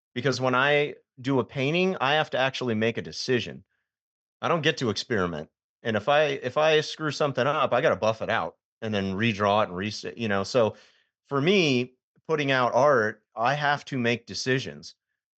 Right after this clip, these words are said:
Now, in the sketch phase in Procreate, that's fine. That's what I'm sketching anyway. I'm gonna be erasing and whatnot. So that I don't mind. I can see that being, that became a useful tool for me because it made it more efficient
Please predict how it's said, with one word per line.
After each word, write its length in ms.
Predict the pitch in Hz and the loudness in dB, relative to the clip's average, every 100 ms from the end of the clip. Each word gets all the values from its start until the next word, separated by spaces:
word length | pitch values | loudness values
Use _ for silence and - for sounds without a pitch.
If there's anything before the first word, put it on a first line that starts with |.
| _ | _
Now, 200 | 139 143 143 | 0 2 2
in 60 | |
the 60 | 135 | 0
sketch 380 | - 226 247 - | 0 0 0 -2
phase 340 | 117 104 107 | -2 -2 -6
in 80 | 104 | -6
Procreate, 720 | 135 160 190 190 202 190 - 180 | -2 -2 -2 -4 -4 -6 -10 -10
that's 160 | 185 | -8
fine. 300 | - 202 90 | -2 -2 -2
That's 140 | 80 - | -8 -8
what 120 | 117 | -8
I'm 80 | 107 | -8
sketching 420 | - 123 127 117 | -6 -6 -4 -6
anyway. 440 | 123 87 69 87 _ | -6 -6 -10 -14 _
I'm 140 | 104 101 | -6 -2
gonna 160 | 123 107 | -2 -2
be 100 | 90 | -2
erasing 520 | 80 85 82 92 82 | -4 -6 -6 -10 -10
and 100 | 80 | -12
whatnot. 380 | - 80 76 - | -12 -10 -10 -4
So 240 | 95 85 _ _ _ _ - | -4 -4 _ _ _ _ -4
that 220 | 170 190 | 0 2
I 80 | 180 | 2
don't 200 | 170 160 | 2 0
mind. 320 | 160 78 87 | -2 -2 -4
I 40 | |
can 160 | - 127 | -6 -6
see 240 | 143 135 | -4 0
that 220 | 117 131 135 | 2 2 0
being, 300 | 127 120 120 | -2 -2 0
that 220 | 147 156 | 0 -2
became 380 | 143 170 156 139 | -8 -8 -6 -4
a 40 | |
useful 440 | 120 127 - 117 | -2 -4 -6 -10
tool 260 | - 185 170 | -8 -4 -4
for 160 | - 107 | -4 -6
me 180 | 98 | -6
because 320 | 92 104 113 113 | -6 -6 -6 -6
it 100 | 113 | -2
made 180 | 113 127 | 0 0
it 100 | 117 | -2
more 160 | 107 | -2
efficient 560 | 98 - 175 - 98 | -2 -4 -6 -4 -6